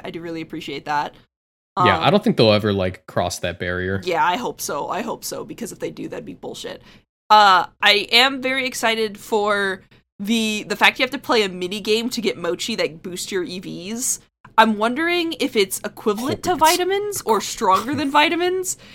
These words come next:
Speaker 1: It
Speaker 3: Dude,
Speaker 1: makes
Speaker 3: I'm
Speaker 1: me
Speaker 3: hoping
Speaker 1: think
Speaker 3: the mini game doesn't suck. I'm
Speaker 1: Yeah,
Speaker 2: Well, the
Speaker 3: really
Speaker 2: thing
Speaker 1: no,
Speaker 2: is, you don't
Speaker 1: bro.
Speaker 2: get the mochi. You craft the mochi with the stuff that you get from the
Speaker 1: Oh,
Speaker 2: game.
Speaker 1: okay. So maybe
Speaker 2: So,
Speaker 1: it'll
Speaker 2: I
Speaker 1: be
Speaker 2: Yeah.
Speaker 3: Ladder rewards.
Speaker 2: Yeah, so
Speaker 1: Oh,
Speaker 2: I'm
Speaker 1: ladder
Speaker 2: thinking
Speaker 1: rewards.
Speaker 2: ladder rewards would be big, but
Speaker 3: Oh, thank
Speaker 2: also,
Speaker 3: God.
Speaker 2: um,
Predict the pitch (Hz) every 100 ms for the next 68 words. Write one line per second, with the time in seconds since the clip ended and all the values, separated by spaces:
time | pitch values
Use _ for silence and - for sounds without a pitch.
0 | - - 247 147 240 - - - - 254
1 | 113 104 107 107 107 107 113 104 110 -
2 | 123 131 - 190 156 226 175 185 - 214
3 | 311 330 247 160 180 311 320 277 135 110
4 | 107 117 110 - 120 117 - 104 104 98
5 | 110 101 98 - 104 87 76 98 95 90
6 | - - - 202 214 247 254 233 214 214
7 | 214 180 180 - 233 240 320 117 269 247
8 | 151 101 180 190 - _ _ - 127 107
9 | 123 120 117 113 113 98 - - _ _
10 | _ _ _ 151 147 107 107 - 320 311
11 | 294 277 247 143 123 117 113 117 143 160
12 | 160 165 160 180 165 190 180 135 135 101
13 | 107 98 165 160 101 95 - - 110 104
14 | 101 101 107